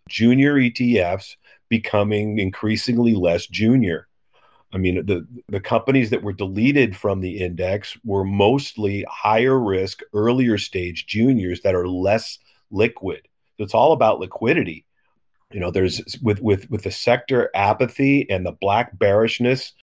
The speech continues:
in the junior sector, there's, uh, the, the increasingly less volatility. So these junior index funds are becoming less junior and more mid cap and,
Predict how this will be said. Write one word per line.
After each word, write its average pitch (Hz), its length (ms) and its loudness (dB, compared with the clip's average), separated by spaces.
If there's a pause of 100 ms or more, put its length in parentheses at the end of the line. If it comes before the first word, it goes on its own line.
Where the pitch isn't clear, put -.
(180)
in 95 140 -2
the 92 80 -2
junior 104 460 2
sector, 143 560 0 (380)
there's, 98 220 0
uh, 87 440 0
the, 87 180 -12
the 98 260 -8
increasingly 113 800 0
less 95 380 2
volatility. 92 880 2
So 98 440 2 (300)
these 101 280 0
junior 110 720 2 (140)
index 123 460 0
funds 90 560 -8
are 95 140 0
becoming 95 720 -2 (300)
less 107 300 2
junior 95 520 -6
and 95 220 -6
more 101 340 2
mid 113 380 -2
cap 92 360 0
and, 95 240 -4